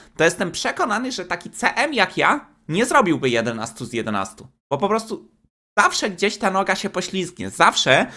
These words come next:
stracimy jakieś pół punktu czy coś w tym stylu. On wziął i wygrał wszystko. Także chciałem wam pokazać dwie partie, które są mega brutalne. Moim zdaniem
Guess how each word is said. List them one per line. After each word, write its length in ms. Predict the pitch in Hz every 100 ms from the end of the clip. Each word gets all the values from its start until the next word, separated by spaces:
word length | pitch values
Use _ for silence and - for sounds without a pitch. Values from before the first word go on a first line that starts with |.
| -
stracimy 500 | - - 170 240 214
jakieś 320 | 202 180 180 -
pół 200 | 202 196
punktu 340 | 190 160 127
czy 120 | -
coś 160 | - 202
w 20 |
tym 140 | 208
stylu. 260 | - 135 117
On 180 | 196 320
wziął 320 | 247 220 220 220 - -
i 100 | 156
wygrał 280 | 180 160 143
wszystko. 500 | - 160 - - - - - -
Także 280 | 165 160 190
chciałem 280 | - 277
wam 140 | 262 233
pokazać 420 | 220 208 294 208
dwie 200 | 170 233
partie, 360 | 247 208 - 202
które 240 | - 180
są 140 | 180
mega 460 | 170 143 143 233 233
brutalne. 480 | 190 185 160 123 95
Moim 320 | 127 254 294
zdaniem 380 | 254 185 202